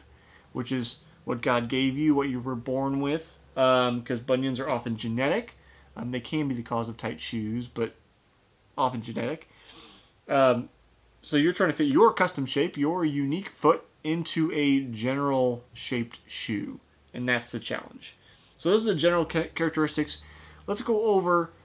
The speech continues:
some of the shoes out now that have been recommended by people on Reddit who are dealing with this problem, been fit recently. Uh, now that you know the general characteristics of what you're looking for,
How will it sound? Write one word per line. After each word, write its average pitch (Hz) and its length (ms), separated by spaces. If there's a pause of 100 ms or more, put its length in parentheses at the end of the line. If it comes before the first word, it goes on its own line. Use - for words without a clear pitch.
(140)
some 220 260
of 247 60
the 226 80
shoes 170 420 (140)
out 147 240
now 147 500 (240)
that 135 100
have 127 100
been 123 200
recommended 147 680
by 117 520
people 156 260
on 117 240
Reddit 151 280 (340)
who 127 80
are 117 80
dealing 175 300
with 180 100
this 175 140
problem, 147 440
been 123 180
fit - 220 (140)
recently. 233 720 (400)
Uh, 135 100
now 156 160
that 214 80
you 208 80
know 170 120
the 139 100
general 123 420
characteristics 190 600
of 175 80
what 180 140
you're 180 100
looking 185 220
for, 190 400